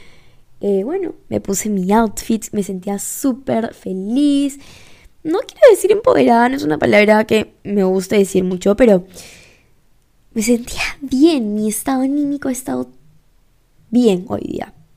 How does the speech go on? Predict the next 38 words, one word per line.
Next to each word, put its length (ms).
Y 80
eso 140
es 220
algo 260
por 240
lo 120
cual 280
hay 120
que 80
celebrar. 420
Celebrar. 920
Discúlpenme 680
que 80
a 40
veces 280
me 120
trago, 580
chicas. 500
Bueno, 180
también 220
hay 80
que 80
entender 340
que 80
son 160
las 200
once 220
de 80
la 80
noche 280
y 60
estoy 160
tomando 260
una 120
manzanilla, 440
estoy 360
bien 360
relajada. 680